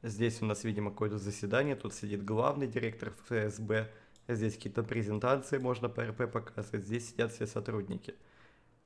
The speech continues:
А, это ещё один вход в эту же дверь. Здесь у нас непосредственно форма, мы переодеваемся. Вот так мы выглядим с формой.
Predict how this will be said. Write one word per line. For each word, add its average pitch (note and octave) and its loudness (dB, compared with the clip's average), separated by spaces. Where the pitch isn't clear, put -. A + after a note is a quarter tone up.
А, G#2 2
это A2 -2
ещё G#2 0
один G#2 2
вход - -2
в A2 -2
эту G#2 -2
же G2+ -4
дверь. C3 0
Здесь A#2+ 2
у A2+ 2
нас G#2+ 0
непосредственно A2 -2
форма, C#3+ 2
мы G2+ 2
переодеваемся. G#2+ 2
Вот A2+ -4
так A2 2
мы A2 2
выглядим G2+ 0
с G2+ -10
формой. C#3 2